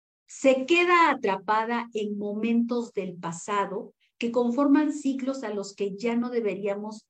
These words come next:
pertenecer, y esto nos frena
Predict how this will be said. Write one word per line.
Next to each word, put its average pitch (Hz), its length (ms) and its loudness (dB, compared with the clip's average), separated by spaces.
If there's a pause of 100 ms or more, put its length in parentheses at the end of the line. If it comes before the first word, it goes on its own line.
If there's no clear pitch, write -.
(160)
pertenecer, 214 1400 -4 (300)
y 240 240 4
esto 247 400 0
nos 175 400 -12
frena 226 560 2